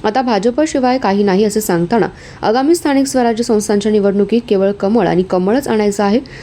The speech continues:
आमदार हे पद मिरवायचं नसून ते जबाबदारी आहे असा उल्लेख करताना तरुण आमदार राहुल आवाडे हे शहरातील वस्त्रोद्योग आणि पाणी प्रश्नासह प्रलंबित सर्व प्रश्न मार्गी लावतील. त्यासाठी मी आणि हळवणकर अशा दोघांचा अनुभव आणि मार्गदर्शन त्यांच्या पाठीशी राहील.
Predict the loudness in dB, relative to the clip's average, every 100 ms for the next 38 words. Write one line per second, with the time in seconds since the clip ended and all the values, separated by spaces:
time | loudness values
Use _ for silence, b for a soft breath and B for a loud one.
0 | B B -2 0 2 2 2 0 2 2
1 | 2 0 0 0 2 2 2 2 0 0
2 | 0 0 0 0 0 -2 0 2 2 2
3 | 0 -2 0 -2 -2 B B B -2 0
4 | 0 0 2 2 0 2 2 2 2 0
5 | -2 B B -4 0 2 2 0 0 0
6 | 0 0 0 2 0 2 0 2 2 2
7 | 0 -2 -2 0 -2 -2 B B -2 0
8 | 0 0 0 -2 0 0 -2 -2 0 2
9 | 2 2 2 2 0 -2 B B -4 -2
10 | 0 2 2 2 2 2 0 2 2 2
11 | 0 0 -2 -2 2 2 2 -2 0 2
12 | 2 2 2 2 2 0 -2 -2 -4 -2
13 | 0 0 0 0 0 0 0 2 0